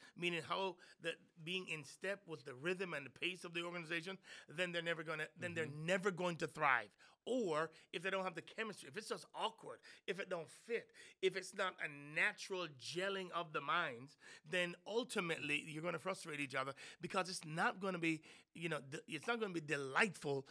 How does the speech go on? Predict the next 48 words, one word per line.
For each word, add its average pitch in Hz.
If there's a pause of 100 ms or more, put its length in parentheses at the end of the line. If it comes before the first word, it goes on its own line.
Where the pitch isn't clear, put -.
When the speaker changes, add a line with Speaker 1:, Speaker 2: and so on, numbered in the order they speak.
(160)
Speaker 1:
to 180
be 170
in 165
a 156
room 196
with 151
the 160
person, 143 (240)
because 156 (100)
the 143
chemistry 190
is 143
not, 147 (180)
it's 139
just 143
not 147
there. 175 (240)
It's 175
awkward. 185
It's 151
weird. 170 (360)
Speaker 2:
Mm-hmm. 170
Speaker 1:
It's, 165
uh, 160 (200)
<laughs> -
yeah, 165 (140)
I 151
just 170
don't 170
like 160
being 180
in 170
the 156
room 147
with 135
that 127
person. 127 (320)
And 170
so 208
you 220
gotta 240
make 233
sure 233 (100)
that 165
the, 165 (240)
that 175
it's 175
a 151